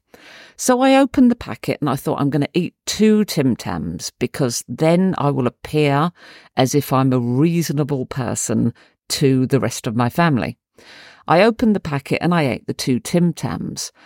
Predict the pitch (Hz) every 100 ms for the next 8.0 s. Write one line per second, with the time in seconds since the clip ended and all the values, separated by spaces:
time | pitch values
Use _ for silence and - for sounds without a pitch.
0 | - _ _ _ 190 202 196 - - -
1 | 104 - - - - - _ 151 143 131
2 | 127 127 127 - - - _ _ _ -
3 | 170 - - - 147 139 135 131 - _
4 | _ _ _ 156 156 147 - _ _ -
5 | - 151 156 135 139 131 117 123 - 135
6 | 131 120 117 110 - - 123 - _ -
7 | - - _ _ 160 175 180 175 175